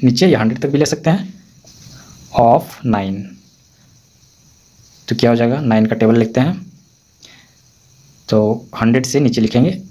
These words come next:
तो table को पूरा लिख लेते हैं। Generally हम लोग किसी का table जो है टेन तक जाते हैं, नाइन टेन जा नाइंटी हो गया, इसके बाद आगे अगर हम जाते हैं तो इसमें नाइन ऐड करेंगे, तो नाइंटी और नाइन नाइंटी नाइन हो गया।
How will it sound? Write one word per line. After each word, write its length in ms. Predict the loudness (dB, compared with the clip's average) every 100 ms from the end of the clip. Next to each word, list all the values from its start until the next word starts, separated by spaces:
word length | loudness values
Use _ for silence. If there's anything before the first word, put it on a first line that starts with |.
| -20 _ _ -20 _ _ _ _ _ _ -20 _ _ _ _ -20 _
तो 120 | 0
table 280 | 0 0 0
को 60 | -2
पूरा 160 | -2
लिख 120 | 0 0
लेते 180 | -2
हैं। 220 | -2 -4 -10 -20 _ _ _ _ _ _ -20 _ -16 -16 -14 -2
Generally 300 | 0 2 4
हम 100 | 4
लोग 120 | 2 0
किसी 140 | 0
का 60 | 2
table 280 | 2 4 4
जो 60 |
है 140 | 2 -2 -8 -20 _ -2
टेन 260 | 2 2 0 -2 -4
तक 100 | 2
जाते 240 | 2 2
हैं, 140 | -2 -4 -10 -20 _ _ _ _ _ _ 0
नाइन 300 | 2 2 2
टेन 180 | 2
जा 140 | 2 2 0
नाइंटी 240 | -2 0 2
हो 80 | 2
गया, 200 | 0 -2 -8 _ -4
इसके 200 | 0 4
बाद 180 | 4 4
आगे 180 | 2 2
अगर 140 | 2
हम 120 | 2
जाते 240 | 2 0 -2
हैं 160 | -2 -4
तो 320 | -10 -14 -6
इसमें 180 | 0 4
नाइन 180 | 4
ऐड 120 | 2 2
करेंगे, 340 | 2 2 -2 -4 -14 _ -2
तो 60 | 2
नाइंटी 320 | 2 2 0
और 120 | 2
नाइन 200 | 2 2
नाइंटी 260 | 0 0 0
नाइन 140 | 0
हो 60 | 0
गया। 180 | 0